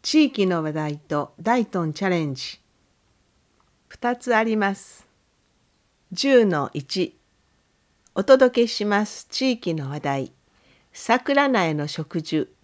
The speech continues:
深北緑地にて。三月三十日に深北緑地で桜苗の植樹イベントがありました。緑地内の桜を守るために、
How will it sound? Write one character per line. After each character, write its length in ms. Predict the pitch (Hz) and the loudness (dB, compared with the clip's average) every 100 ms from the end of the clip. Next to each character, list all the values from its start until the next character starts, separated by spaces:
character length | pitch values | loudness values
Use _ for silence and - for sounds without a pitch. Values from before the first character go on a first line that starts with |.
| _ _ _ _ _ | _ _ _ _ _
深 320 | 185 - 233 | -6 -2 -2
北 240 | - 233 | 0 2
緑 300 | 226 226 - | 4 2 0
地 160 | - 147 | -4 -6
に 160 | 151 151 | -6 -4
て。 260 | 139 - _ _ _ _ _ _ _ _ _ _ _ | -6 -6 _ _ _ _ _ _ _ _ _ _ _
三 340 | - - 285 269 | -8 4 4 4
月 280 | 220 208 180 | 0 -2 -6
三 280 | 208 220 | 0 0
十 200 | 220 220 | 2 2
日 320 | 185 170 - 156 | 2 -2 -4 -4
に 260 | 147 151 | -4 -8
深 300 | - - 269 | -12 -2 -2
北 240 | 262 - 247 | 0 -2 2
緑 280 | 254 247 | 2 0
地 140 | 196 160 | -4 -4
で 240 | 151 151 _ _ | -4 -4 _ _
桜 500 | - 240 254 285 285 | -2 -2 2 2 2
苗 240 | 220 180 | 2 0
の 140 | 160 | -2
植 320 | 160 208 - 247 | -4 -6 -6 -2
樹 100 | 269 | 0
イ 140 | 254 | 0
ベ 140 | 190 | 0
ン 80 | 175 | -2
ト 120 | 170 | -4
が 140 | 151 143 | -2 -2
あ 40 | |
り 120 | 147 | -2
ま 120 | 143 143 | -4 -6
し 100 | - | -6
た。 240 | 127 - _ _ _ _ _ _ _ _ _ _ _ | -8 -10 _ _ _ _ _ _ _ _ _ _ _
緑 260 | 180 190 | -2 0
地 180 | 233 285 | -2 0
内 260 | 254 202 165 | 0 2 0
の 120 | 147 | -2
桜 540 | - 185 185 269 262 | -4 -6 0 4 6
を 60 | 254 | 6
守 320 | 233 226 226 | 4 2 0
る 60 | 196 | -2
た 140 | 165 | -2
め 160 | 170 170 | -2 -2
に、 220 | 160 156 | -2 -4